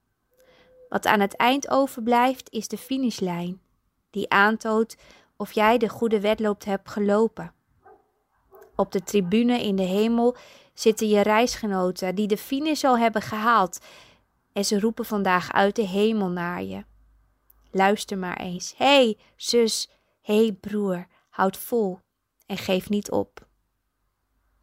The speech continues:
Ik wil je waarschuwen om in dit leven er geen uitpuntingsslag van te maken. Want het enige wat de geestelijke wedstrijd inhoudt,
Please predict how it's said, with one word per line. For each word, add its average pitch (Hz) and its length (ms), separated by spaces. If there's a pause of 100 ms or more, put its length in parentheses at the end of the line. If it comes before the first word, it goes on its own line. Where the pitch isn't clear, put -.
(1900)
Ik 202 120
wil 202 260
je 190 680
waarschuwen 190 760
om 190 360 (960)
in 196 160
dit 214 160
leven 240 440
er 196 160
geen 269 380
uitpuntingsslag 196 1300
van 180 340
te 185 160
maken. 175 520 (600)
Want 208 200
het 226 200
enige 277 480
wat 214 180
de 208 60
geestelijke 233 680
wedstrijd 208 440
inhoudt, 233 600